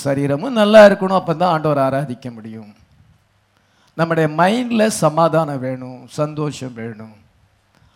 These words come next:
அதுவும் ஒரு பேலன்ஸா இருக்கணும், அது பதறக்கூடாது. நம்முடைய சோல்ல வந்து வார்த்தை வாசமாய் இருக்கும் என்றால் அந்த வார்த்தையானது எல்லாத்தையும் control பண்ணுது. ஹல்லேலூயா.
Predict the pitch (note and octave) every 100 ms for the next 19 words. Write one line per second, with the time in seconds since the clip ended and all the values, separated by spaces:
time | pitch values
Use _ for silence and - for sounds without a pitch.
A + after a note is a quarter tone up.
0 | - D3 F3 A#3 B3+ C4 E3+ E3+ D#3 F3
1 | F3 F#3 F#3+ F#3 - E3+ C#3 - C3+ B2+
2 | C3 - D3 D3+ D#3 D#3+ F#3 F3+ F#3 C3+
3 | B2+ B2 G#2+ A2+ A2+ - _ _ _ D3
4 | D3+ C#3+ D3 - - G3+ B3+ B3 A3 D#3+
5 | C#3+ D#3+ F#3 D3 E3 F3+ F3+ C#3 C#3+ D#3+
6 | D#3 C#3+ C3 C3 - A#2 A#2+ A2+ C3 -
7 | D4+ - _ _ - D3+ D#3+ D#3 E3 G3+
8 | G#3+ G#3+ G3 E3+ D3+ B3 F#3 F3+ F#3+ G#3+
9 | A3 D3+ C#3 C#3+ A#2+ A2 G#2 F#2+ _ _
10 | _ _ D3 D#3+ E3 D#3+ C#3+ A2+